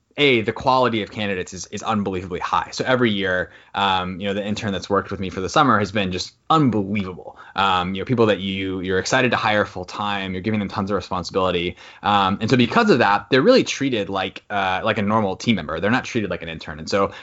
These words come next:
there's no checklist of things to accomplish. There's no, like, "Hey, spend four weeks building this PowerPoint presentation on, like, our competitors that you're gonna present to the exec team and at the end of the summer."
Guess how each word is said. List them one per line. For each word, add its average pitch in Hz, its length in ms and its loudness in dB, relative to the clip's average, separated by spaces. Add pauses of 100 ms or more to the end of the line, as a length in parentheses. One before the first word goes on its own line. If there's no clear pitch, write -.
there's 143 140 4
no 180 100 6
checklist 104 540 0
of 95 80 -8
things 98 320 -6
to 101 100 -2
accomplish. 92 640 -2
There's 98 180 0
no, 117 180 6
like, 98 200 4
"Hey, 104 180 0
spend 101 280 -2
four 98 200 4
weeks 92 260 -2
building 95 300 0
this 87 100 -4
PowerPoint 95 440 2
presentation 90 680 -4
on, 87 140 0
like, 85 160 -4
our 95 80 0
competitors 92 640 0
that 87 60 -4
you're 87 100 -6
gonna 85 120 -2
present 92 300 0
to - 60 -12
the 92 100 -2
exec 87 260 -2
team 92 320 0
and 87 300 -4
at 98 60 -4
the 98 100 0
end 87 100 0
of 82 40 -2
the 90 80 -6
summer." 85 440 0